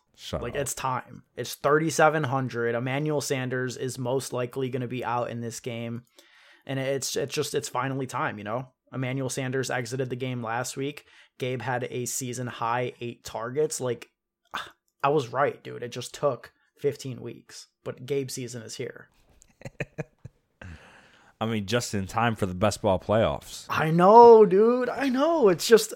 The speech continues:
Speaker 2: the problem is all my Gabe teams didn't make it. <laughs>
Speaker 1: That was the thesis behind the play.
Speaker 2: The thesis. Yeah.
Speaker 1: <laughs>
Speaker 2: I mean, low key, like, eh,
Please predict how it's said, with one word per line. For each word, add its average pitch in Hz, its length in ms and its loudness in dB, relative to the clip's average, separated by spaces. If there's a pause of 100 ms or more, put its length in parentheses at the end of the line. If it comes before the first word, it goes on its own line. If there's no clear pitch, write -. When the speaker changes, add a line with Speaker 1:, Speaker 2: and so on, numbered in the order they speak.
Speaker 2:
the - 160 -2
problem 196 380 6
is 180 120 0
all 185 120 6
my 175 100 4
Gabe 175 300 0
teams 160 300 -8
didn't 160 220 -4
make 165 220 -6
it. - 260 -12
<laughs> - 60 -20 (1000)
Speaker 1:
That 101 120 2
was 104 200 2
the 95 100 0
thesis 107 560 -2
behind 90 400 -4
the 82 40 -6
play. 80 420 -6 (120)
Speaker 2:
The 131 100 -8
thesis. - 720 -10 (380)
Yeah. 123 200 -6 (200)
Speaker 1:
<laughs> - 600 -6
Speaker 2:
I 151 40 4
mean, 175 260 4 (140)
low 180 300 6
key, 214 260 2
like, 143 340 4
eh, - 260 -6